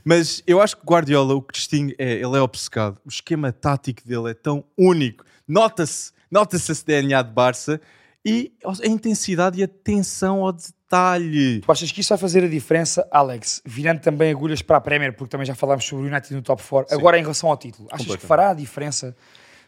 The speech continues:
Speaker 2: para o City ultrapassar este Arsenal da Arteta?
Speaker 1: Completa. Eu acho que a maior diferença entre o Arsenal e o Man City são duas. A ma-, a maior, eu acho que é o treinador e a experiência do treinador. Acho
Speaker 2: Justo,
Speaker 1: que o Guardiola
Speaker 2: é justo.
Speaker 1: sabe o que fazer com esta equipa.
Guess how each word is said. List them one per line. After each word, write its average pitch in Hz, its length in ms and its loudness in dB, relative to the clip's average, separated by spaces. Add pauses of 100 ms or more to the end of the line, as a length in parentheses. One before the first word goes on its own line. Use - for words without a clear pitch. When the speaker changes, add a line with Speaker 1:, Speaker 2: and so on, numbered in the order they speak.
(120)
Speaker 2:
para 185 400 4
o 165 80 -8
City 170 520 -6
ultrapassar 156 500 0
este 147 160 -4
Arsenal 139 240 -4
da 135 80 0
Arteta? 113 160 -10
Speaker 1:
Completa. 120 640 -2
Eu 139 140 0
acho 170 180 0
que - 80 0
a 147 40 4
maior 151 220 2
diferença 147 460 -4
entre 123 140 -8
o 127 60 0
Arsenal 139 520 -2
e 127 100 -6
o 131 60 -4
Man 123 140 -2
City 127 580 -10
são - 180 2
duas. 104 440 -6 (120)
A 135 160 4
ma-, 143 140 -2
a 143 160 2
maior, 156 460 2
eu 151 100 0
acho 147 140 -2
que - 60 -6
é 135 40 2
o - 20 -6
treinador 135 460 -2
e 143 60 -6
a - 20 -4
experiência 123 460 -6
do 117 100 -10
treinador. 95 500 -12
Acho - 140 -4
Speaker 2:
Justo, 123 60 0
Speaker 1:
que - 20 4
o 151 60 8
Guardiola 147 320 4
Speaker 2:
é - 20 0
justo. - 200 -6 (120)
Speaker 1:
sabe 175 400 0
o 143 60 -4
que - 80 -20
fazer 131 300 0
com 127 200 0
esta 123 200 -2
equipa. 165 460 -4